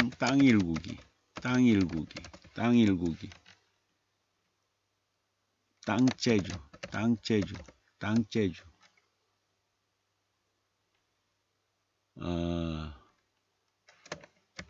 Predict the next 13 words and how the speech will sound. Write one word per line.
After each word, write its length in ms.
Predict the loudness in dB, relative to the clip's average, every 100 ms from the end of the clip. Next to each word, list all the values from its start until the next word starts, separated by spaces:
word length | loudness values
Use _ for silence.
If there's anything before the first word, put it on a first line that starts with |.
| -8
땅 480 | -2 2 6 6 4
추락, 480 | 2 -4 -2 -2 -6 -16 -18
땅 440 | -10 -4 0 0 -2
추락. 440 | -4 -6 -6 -8 -16 -20 _ _ _ _ _ _ _ _ _ _ _ -20 -20 -18 -12
바닥 420 | -8 0 0 0 _
추락, 400 | -12 -6 -6 -6 -14 -20 -16
바닥 360 | -6 -2 -2 -6
추락. 360 | -12 -10 -10 -12 -18 _ -20 _ -20 _ _ _ _ _ _ _ _ _ _ _ _ _ -20 _ _ _ _ _ _ _ _ _ _
어, 280 | -8 -6 -4 -4 -6 -10 -12 -12
땅 720 | -6 -2 2 4 4 4 2
주인, 400 | -2 -4 0 0 -4 -10
땅 400 | -10 -4 -2 -2
주인. 420 | -4 -4 -4 -4